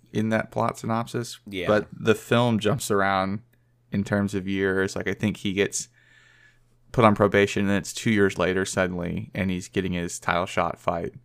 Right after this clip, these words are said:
Speaker 1: right?
Speaker 2: Mm-hmm.
Speaker 1: So it's, it's one of those things where I think we span, like, sixteen, fifteen years, something like that.
Speaker 2: Yeah, and it, and it does do those nice little jumps, yeah.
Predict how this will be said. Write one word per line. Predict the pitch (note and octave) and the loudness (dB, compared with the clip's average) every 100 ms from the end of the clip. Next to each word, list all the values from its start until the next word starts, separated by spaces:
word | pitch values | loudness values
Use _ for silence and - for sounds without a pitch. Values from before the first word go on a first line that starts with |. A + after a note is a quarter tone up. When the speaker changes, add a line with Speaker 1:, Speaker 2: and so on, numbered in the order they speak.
| _ | _
Speaker 1:
right? | F2+ F2+ F#2 | -4 -2 -2
Speaker 2:
Mm-hmm. | G2+ G2 | -4 -4
Speaker 1:
So | F#2 F2+ D#2 - - - - - - | 2 4 2 -4 -16 -20 -20 -12 -2
it's, | D3 - - - | -2 0 -6 -2
it's | G#2 - | 0 2
one | |
of | A2+ | 4
those | G#2+ - | 4 4
things | G2+ G2 | 0 2
where | G2+ G2 F2 - _ - | 2 4 2 -4 _ -4
I | A2 | 0
think | G#2 | 0
we | G#2 | -2
span, | - F#2+ F#2 F#2+ | -2 0 0 0
like, | F#2 E2+ - | -4 -6 -10
sixteen, | - G2 - G2+ G2 | -10 -10 -6 -4 -4
fifteen | G2+ - G2 F#2+ | -6 -6 -4 -2
years, | F#2 G2 | -2 -4
something | - G2 G2+ | -6 -6 -4
like | G#2 - | -4 -4
that. | G#2+ A2 - _ F#2+ | -6 -6 -10 _ -16
Speaker 2:
Yeah, | G2 G2 E2+ C2+ C2 | -8 -6 -6 -8 -4
and | G#2+ B2 | 0 2
it, | C3 | 2
and | C3 | 0
it | C3+ B2 | 0 0
does | C3 A#2+ A2 | 0 0 -2
do | G#2 G2+ A2 | -10 -6 -4
those | F#2+ F#2 F#2 | -2 -4 -4
nice | F2+ E2+ | -8 -8
little | E2 D#2+ | -12 -12
jumps, | - E2 D2+ C2 - | -10 -10 -12 -12 -10
yeah. | E2+ D#2 C2+ | -8 -10 -12